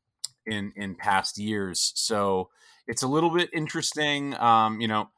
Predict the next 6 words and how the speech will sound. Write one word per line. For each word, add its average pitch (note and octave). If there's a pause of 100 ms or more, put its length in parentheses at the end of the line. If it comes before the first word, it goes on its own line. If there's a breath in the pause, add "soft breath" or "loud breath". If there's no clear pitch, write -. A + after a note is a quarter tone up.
(340)
he, B2+
he, - (420)
that, A2 (640)
um, G2+
they G#2
didn't A2+